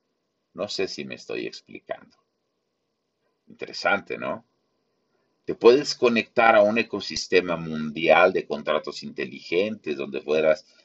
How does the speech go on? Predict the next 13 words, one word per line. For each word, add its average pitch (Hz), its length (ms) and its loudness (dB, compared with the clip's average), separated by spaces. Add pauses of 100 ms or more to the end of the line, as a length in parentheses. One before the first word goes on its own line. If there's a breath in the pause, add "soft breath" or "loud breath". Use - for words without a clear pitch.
(140 soft breath)
dejas 87 420 -6
fuera 87 360 2
a - 20 -4
mucha 82 420 -10
parte 92 460 -6
de 78 100 -12
la 57 100 -14
sociedad 78 680 -2 (560 soft breath)
que 92 160 0
se 98 160 -2
dedica 90 840 0
a 73 200 0
administrar. 80 840 -4